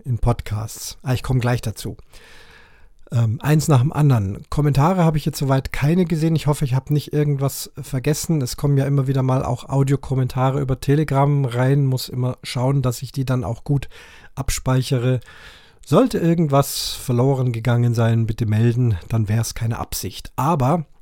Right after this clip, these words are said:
es kam ein Brief, so mit Briefmarke und Briefkasten und Briefumschlag. Ich weiß nicht, ob ihr euch erinnert, sowas gibt es noch. Und zwar nicht Werbung, sondern tatsächlich so richtig persönlich. Und darin eine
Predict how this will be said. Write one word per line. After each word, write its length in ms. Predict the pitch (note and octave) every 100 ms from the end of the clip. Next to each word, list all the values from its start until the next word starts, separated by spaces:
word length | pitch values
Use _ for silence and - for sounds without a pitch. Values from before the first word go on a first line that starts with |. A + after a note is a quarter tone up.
| -
es 240 | C3+ B2 -
kam 440 | B2+ C3 D3 D3+ - _ _
ein 220 | B2 G#2+
Brief, 500 | A2 E3+ D#3 - - - - _ - - - -
so 200 | B2 A2+
mit 320 | A2+ - - -
Briefmarke 640 | - F#3 - B2+ A2+ C3
und 140 | F2+ A2+ - _
Briefkasten 1500 | - F3+ E3+ - - - - - C#3+ B2+ - - A#2 G2+ - -
und 420 | - C2+ - - -
Briefumschlag. 840 | F3 G#3 - D3 - B2+ G#2 - -
Ich 100 | -
weiß 220 | - D3
nicht, 180 | D#3 -
ob 140 | C3+
ihr 140 | C3+ A#2
euch 160 | A#2+
erinnert, 400 | B2 B2+ G3 B2
sowas 320 | - A2+ A#2 -
gibt 240 | G#3 -
es 120 | C3
noch. 260 | F#2 - - - - - - -
Und 100 | A#2+
zwar 180 | - B2+
nicht 280 | D#3+ -
Werbung, 500 | A#2 A#2 E3+ F#3+ F#3+
sondern 280 | D#3+ D3 B2+
tatsächlich 580 | - A#2+ - D3+ - C#3+
so 100 | -
richtig 420 | C#3 - D3 -
persönlich. 720 | - A2 A#2+ G3+ B2+ E3 - - - - - - - -
Und 320 | - G3+ -
darin 420 | C3 C3 D#3+ G3+ G#3
eine 640 | C#3 C#3 C3 A#2 A2